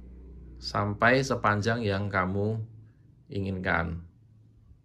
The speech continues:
Jika sudah selesai, ketuk hasil screenshotnya.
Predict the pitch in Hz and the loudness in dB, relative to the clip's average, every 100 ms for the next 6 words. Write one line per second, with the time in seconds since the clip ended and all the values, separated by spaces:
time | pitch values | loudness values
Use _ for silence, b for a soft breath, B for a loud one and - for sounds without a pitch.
0 | _ - b b b b b b b - | _ -20 b b b b b b b -20
1 | _ _ _ _ _ _ - 101 101 101 | _ _ _ _ _ _ -6 0 0 0
2 | 107 95 101 95 110 123 135 - 92 117 | 0 -2 -2 -2 4 4 4 -2 -2 -4
3 | 107 92 - 98 98 92 92 92 92 92 | -2 -6 -2 -2 -2 -4 -4 -4 -6 -6
4 | 90 85 85 | -6 -6 -8